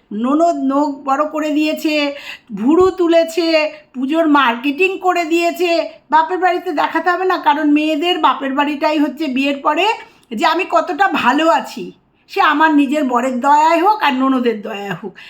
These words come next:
আমি কতটা ভালো আছি সেইটা বাপের বাড়িতে দেখাতে পারলে মেয়েরা খুব খুশি হয়। তারপরেই ওই যে, আহ, দয়াতে,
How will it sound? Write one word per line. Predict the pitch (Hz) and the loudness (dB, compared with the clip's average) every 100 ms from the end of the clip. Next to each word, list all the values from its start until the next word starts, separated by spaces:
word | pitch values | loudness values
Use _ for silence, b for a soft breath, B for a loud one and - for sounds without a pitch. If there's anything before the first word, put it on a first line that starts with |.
| B | B
আমি | - 339 359 | -2 0 2
কতটা | 349 349 403 | 0 0 -2
ভালো | 349 - 254 285 | 0 0 0 2
আছি | 277 254 240 202 B B | 2 0 -6 -10 B B
সেইটা | - 294 311 330 381 427 | -10 -4 -2 2 2 4
বাপের | 381 254 277 | 2 -2 -4
বাড়িতে | 285 285 277 302 | -4 -4 -4 -2
দেখাতে | 262 254 262 277 | -2 -2 -4 -2
পারলে | 302 381 | -2 0
মেয়েরা | 359 269 262 | 0 2 0
খুব | 262 339 - | -2 -10 -12
খুশি | 240 - 190 | -14 -10 -8
হয়। | 180 175 B B | -8 -12 B B
তারপরেই | 349 370 359 359 370 359 B B - | 2 2 2 0 2 -2 B B -6
ওই | 311 | 0
যে, | 349 339 | 2 2
আহ, | 320 - 269 277 262 262 254 240 233 | 0 -2 0 0 0 -2 0 -2 -2
দয়াতে, | 214 202 294 330 359 359 339 320 | -6 0 2 4 2 0 -4 -4